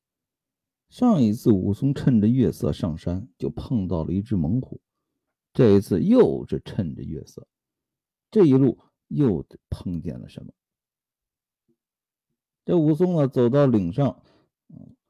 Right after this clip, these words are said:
就听见前面呢，树林里啊，有人在那儿笑。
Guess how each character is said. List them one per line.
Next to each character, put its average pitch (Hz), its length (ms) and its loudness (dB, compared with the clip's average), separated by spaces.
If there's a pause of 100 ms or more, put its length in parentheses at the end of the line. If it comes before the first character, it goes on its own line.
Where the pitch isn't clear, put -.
(280)
就 135 220 0
听 151 260 -6
见 104 140 -2
前 78 280 -8
面 101 200 -6
呢， - 120 -12
树 - 320 -10
林 90 280 -4
里 - 80 -8
啊， - 120 -18 (520)
有 - 180 -10 (100)
人 101 120 -10
在 147 120 -6
那 160 100 -6
儿 - 20 -4
笑。 - 280 -6